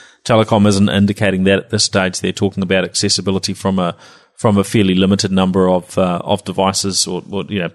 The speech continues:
types of devices, uh, initially. They have said they've got twenty million dollars to spend.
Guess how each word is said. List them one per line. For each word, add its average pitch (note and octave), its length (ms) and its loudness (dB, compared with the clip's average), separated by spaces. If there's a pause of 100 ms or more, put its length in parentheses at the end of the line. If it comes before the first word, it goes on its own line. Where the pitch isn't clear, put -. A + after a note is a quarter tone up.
types - 320 -4
of F#2 100 -10
devices, F#2+ 640 -2 (420)
uh, F#2+ 240 0
initially. A#2+ 440 2 (240)
They C#3 100 2
have E3+ 160 2
said F#3 140 0
they've G3 80 0
got E3+ 180 0
twenty F#3+ 300 2
million F3 340 4
dollars F#3 320 2
to - 120 0
spend. F2 520 -2